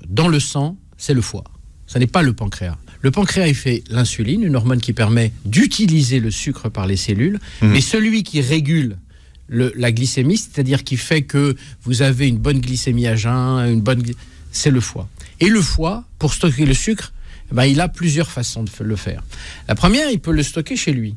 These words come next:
Speaker 1: sous forme de glycogène. Et il en fait vingt minutes pour le cerveau. Au cas où il y a un problème, le cerveau a toujours ses vingt minutes, hein. Euh, et puis, ensuite, qu'est-ce qu'il fait ? Quand il voit du sucre, eh ben, il le fait dans une forme qui lui permet un stockage quasi infini.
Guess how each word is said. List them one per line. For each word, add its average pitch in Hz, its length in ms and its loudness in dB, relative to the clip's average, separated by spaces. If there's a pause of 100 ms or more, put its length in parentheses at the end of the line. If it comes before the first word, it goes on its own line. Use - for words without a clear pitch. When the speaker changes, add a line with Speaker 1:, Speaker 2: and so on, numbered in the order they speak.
(100)
Speaker 1:
sous - 180 -8
forme 196 240 0
de 127 80 4
glycogène. 120 840 2 (400)
Et 131 80 2
il 135 80 4
en 156 80 2
fait 139 180 0
vingt 127 200 0
minutes 220 340 0
pour 196 140 -2
le 170 80 2
cerveau. 107 380 -4 (120)
Au 120 120 -2
cas 175 140 -2
où 170 60 2
il 160 40 2
y 147 40 2
a 139 40 2
un 131 60 0
problème, 135 360 0
le 147 60 0
cerveau 135 240 0
a 131 60 2
toujours 156 220 0
ses 147 140 -2
vingt 131 140 2
minutes, 110 340 0
hein. 110 140 -6 (680)
Euh, 120 540 0 (140)
et 180 120 0
puis, 277 340 -2 (280)
ensuite, 165 440 0
qu'est-ce - 220 0
qu'il 156 140 0
fait ? 151 180 0
Quand 208 240 0
il 240 40 2
voit 175 120 4
du 135 100 0
sucre, - 360 -8 (500)
eh 143 80 4
ben, 165 140 4
il 190 100 4
le 175 100 4
fait 214 160 -2
dans 175 140 2
une 143 180 2
forme 233 460 0 (280)
qui 160 140 2
lui 160 120 4
permet 165 280 2
un 156 80 4
stockage 165 480 -2
quasi 190 300 0
infini. 117 420 -2